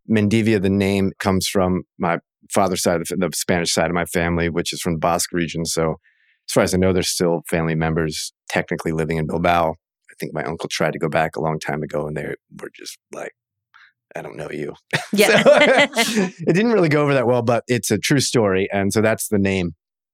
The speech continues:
Speaker 1: So, uh, you know, I think there's a bloodline there, which I'm very fortunate to celebrate,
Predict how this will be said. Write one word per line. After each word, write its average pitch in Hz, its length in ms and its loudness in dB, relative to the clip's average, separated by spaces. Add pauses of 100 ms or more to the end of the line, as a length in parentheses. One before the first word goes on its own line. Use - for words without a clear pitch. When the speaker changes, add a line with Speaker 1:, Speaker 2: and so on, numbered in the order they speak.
(360)
Speaker 1:
So, 120 360 2 (100)
uh, 95 60 -8 (120)
you 139 120 2
know, 120 80 4
I 113 60 2
think 143 260 0 (360)
there's 107 200 0
a 107 40 4
bloodline 123 600 2
there, 95 300 0 (140)
which 92 380 -4 (140)
I'm 95 220 -4 (400)
very 95 500 2 (220)
fortunate 92 380 -2
to - 60 -8
celebrate, 85 600 0